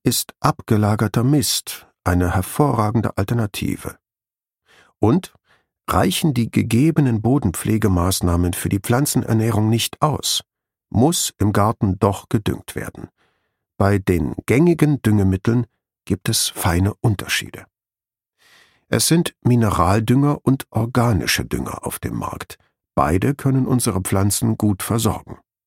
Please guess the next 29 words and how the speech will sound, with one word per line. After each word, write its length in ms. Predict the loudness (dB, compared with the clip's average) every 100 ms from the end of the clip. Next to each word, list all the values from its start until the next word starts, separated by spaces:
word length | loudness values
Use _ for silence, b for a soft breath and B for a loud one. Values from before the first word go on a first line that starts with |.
| _ _ b b b b b
Für 160 | 2
die 100 | 4
Umwelt 540 | 4 2 0 -6 -16 -12 2
und 260 | 2 2
für 140 | -2 0
den 180 | 2
Boden 320 | 4 2 0 -2
sind 320 | 0 0 -4 -4
organische 640 | -2 2 2 2 2 0
Dünger 300 | 2 2 2
natürlich 460 | 0 0 -2 -2 -2
die 120 | -2
bessere 460 | 0 -2 -4 -8
Wahl, 300 | -6 -6 -8 -18 _ _ _ _
denn 160 | -4 -2
sie 80 | -2
sind 240 | -4 -6 -2
pflanzlichen 760 | 0 0 0 -2 0 0 -2
oder 260 | -4 -6 -8 -2
tierischen 480 | 2 2 0 -4 -2
Ursprungs 640 | 0 0 0 0 2 -2 b b b
und 200 | -2 0
gelten 340 | 0 0 -2
als 320 | -2 -2 -2 0
nachhaltig. 720 | 0 -2 -6 -8 -16 -16 -16 _ _ _ _ _ B B B 2
Ihre 260 | 4 4
Nährstoffe 600 | 2 2 0 -2 0 0
werden 260 | 0 2 2
nach 380 | 2 2 -2